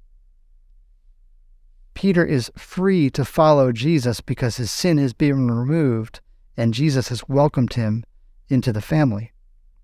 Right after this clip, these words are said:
So through faith, Jesus gives us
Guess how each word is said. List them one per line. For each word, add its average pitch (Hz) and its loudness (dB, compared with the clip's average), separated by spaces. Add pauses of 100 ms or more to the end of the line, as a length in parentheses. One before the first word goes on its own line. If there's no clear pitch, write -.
(480)
So 156 2
through 151 0
faith, 165 -2 (380)
Jesus 175 0
gives 160 2
us 139 0